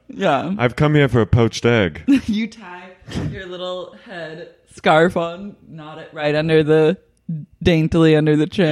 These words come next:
Speaker 2: And I drive with the top down, even though it's, like, thirty degrees.
Speaker 1: You drive with the top
Speaker 2: <laughs>
Speaker 1: down to Starbucks, <laughs>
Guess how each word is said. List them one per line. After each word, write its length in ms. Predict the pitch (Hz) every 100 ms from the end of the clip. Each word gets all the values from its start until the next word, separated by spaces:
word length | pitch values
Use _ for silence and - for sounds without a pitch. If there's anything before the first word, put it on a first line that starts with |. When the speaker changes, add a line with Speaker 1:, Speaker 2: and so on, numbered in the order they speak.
| 127
Speaker 2:
And 60 |
I 20 |
drive 200 | 139 107
with 80 | 101
the 60 | 101
top 280 | 107 90 -
down, 440 | 104 104 110 127
even 160 | 120 117
though 120 | 113
it's, 120 | 110
like, 300 | 107 95 -
thirty 240 | - 95 87
degrees. 300 | 90 85 82
Speaker 1:
You 60 |
drive 260 | 190 180 190
with 100 | 202
the 80 | 226
top 280 | 196 220 -
Speaker 2:
<laughs> 0 |
Speaker 1:
down 340 | 202 196 208
to 340 | - 233 202
Starbucks, 1120 | 190 - 180 156 151 156 139 185 _ - - - - _ _ _ _ _ _ _ -
<laughs> 0 | 269